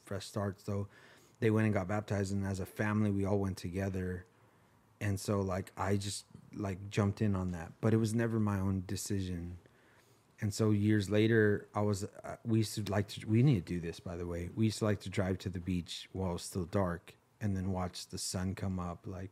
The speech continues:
what you guys done at surfing, I guess. But, and while we were out there one day, like, Peanut was just like, "Bro, I ain't ever been baptized. Like,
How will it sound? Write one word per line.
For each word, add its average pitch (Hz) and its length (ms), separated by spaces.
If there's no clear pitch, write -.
what - 160
you - 80
guys 92 120
done 90 180
at 80 60
surfing, 87 480
I 87 40
guess. 85 280
But, 82 260
and 110 220
while 110 160
we 113 100
were 101 100
out 107 200
there 110 140
one 101 180
day, 98 420
like, - 340
Peanut 101 320
was 92 180
just 90 200
like, 82 360
"Bro, 98 140
I 98 180
ain't 101 220
ever 95 260
been 92 220
baptized. - 680
Like, 113 220